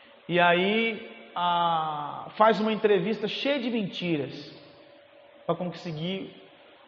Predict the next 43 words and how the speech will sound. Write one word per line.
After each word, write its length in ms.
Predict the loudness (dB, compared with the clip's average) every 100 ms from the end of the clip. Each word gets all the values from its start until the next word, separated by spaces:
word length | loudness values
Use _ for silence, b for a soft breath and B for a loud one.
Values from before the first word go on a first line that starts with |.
| -16
o 40 | 2
trabalho. 600 | 6 6 6 2 0 -8 -16 -20 -20 -20 -20 -20 -20 -20 _ -20 _ _ -20 0
Aí 200 | 6 8
alguém 320 | 10 8 6
chega 320 | 4 4 4 4
pra 180 | 6
ele 160 | 8 6
e 40 |
fala 240 | 4 4 4
assim: 480 | 0 -2 -2 -2 -8 -16 -20 -10
"Por 100 | -4
que 100 | -2
que 80 | 0
você 120 | -2
fez 360 | 6 6 6 2
isso?" 300 | -2 -2 -8
Ele 80 | -8
falou 100 | -8
assim: 160 | 0
"Ah, 120 | 2
rapaz, 360 | 2 0 -6 -6
o 60 | -6
diabo, 540 | 2 4 6 4 0
né? 120 | -6 -12 -18 -16 -6
O 40 |
diabo 400 | 4 6 6 2 4
tenta 300 | 4 4 0
a 40 |
gente." 580 | -2 -2 -4 -6 -12 -16 -20 -20 -20 -20 -20 -20 -20 -20 -20 -12
"Não, 140 | -8
o 40 | -6
diabo 400 | -2 -2 -2 -4
tenta 320 | -6 -6 -6
a 20 |
gente, 280 | -6 -6 -6
não. 160 | -6 -4
Você 240 | -6 -10 -10
foi 180 | -8
inclinado 400 | -8 -6 -8 -8
pela 180 | -8 -8
sua 220 | -8 -8
própria 280 | -8 -12 -14
carne. 360 | -14 -12 -12